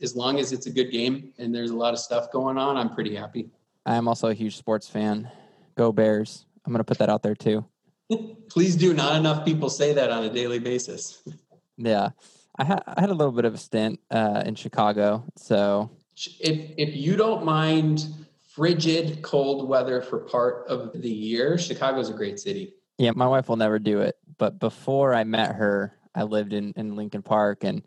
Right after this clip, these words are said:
Speaker 2: I remember going to Wrigley Field, which is basically two stops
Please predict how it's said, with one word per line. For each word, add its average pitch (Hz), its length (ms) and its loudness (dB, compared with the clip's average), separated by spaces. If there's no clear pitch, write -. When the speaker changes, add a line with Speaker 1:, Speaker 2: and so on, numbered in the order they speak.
Speaker 2:
I 107 80 0
remember 113 320 0
going 107 240 0
to 104 60 -6
Wrigley 104 320 -2
Field, 107 520 -2
which 113 160 -10
is 101 120 -14
basically 113 260 0
two 127 200 -4
stops - 500 -2